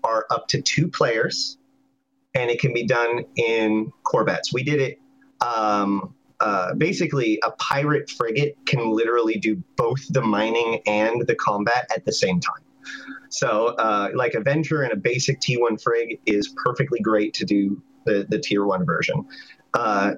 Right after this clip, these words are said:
and then it scales up to, I believe, in the tier five version,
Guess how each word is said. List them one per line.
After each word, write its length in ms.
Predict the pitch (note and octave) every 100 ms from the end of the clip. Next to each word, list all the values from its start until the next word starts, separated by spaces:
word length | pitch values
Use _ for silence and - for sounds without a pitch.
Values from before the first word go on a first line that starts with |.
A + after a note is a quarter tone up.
| -
and 120 | B2+
then 120 | B2+
it 120 | A#2+
scales 480 | - - C#3+ C#3 C3+ C#3
up 160 | C3+ -
to, 240 | - B2 A#2+
I 80 | A2+
believe, 680 | C3 A#2+ C3+ D#3+ D#3+ D3+ C3
in 140 | B2+
the 220 | A#2 A2 A2
tier 200 | - A#2+
five 380 | - C3+ C#3 C#3
version, 560 | A#2 A2+ A2 G#2+ G#2